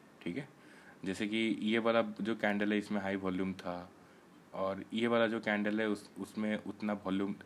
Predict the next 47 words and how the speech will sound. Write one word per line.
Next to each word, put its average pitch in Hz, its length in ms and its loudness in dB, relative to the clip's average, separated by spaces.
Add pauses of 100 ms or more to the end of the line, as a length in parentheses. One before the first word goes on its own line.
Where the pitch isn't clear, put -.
(100)
ये 107 160 0
वाला 110 180 2
जो 110 140 0
आपका 107 380 0 (420)
एक - 120 -16
ठो 110 140 2
लाइन 104 440 2 (180)
ड्रॉ 104 240 4
किया 107 240 2
हुआ 98 260 0
है, 147 260 -8
अगर 107 200 0
उसका 110 240 -2
नीचे 110 380 -2
है 120 80 0
तो 127 120 -2
वॉल्यूम 107 400 0
कम 117 380 6
के 123 120 0
साथ 113 200 2
काम 87 300 2
हुआ 82 220 -4
है, 80 160 -12 (460)
मतलब 98 240 0
नीचे 101 300 2
भी 117 120 4
आया 113 140 6
है 117 100 6
तो 113 140 2
कम 117 260 4
वॉल्यूम 117 300 2
के 117 100 -4
साथ 113 180 -2
नीचे 113 280 -2
आया 113 260 4
है, 117 180 0
और 98 200 0
ऊपर 98 320 0
गया 107 180 2
तो 110 160 -4
कम 117 240 2
वॉल्यूम 101 260 0
के 98 100 -4
साथ 98 120 -4
ऊपर 90 320 -4
गया 80 220 -8
है, 82 160 -16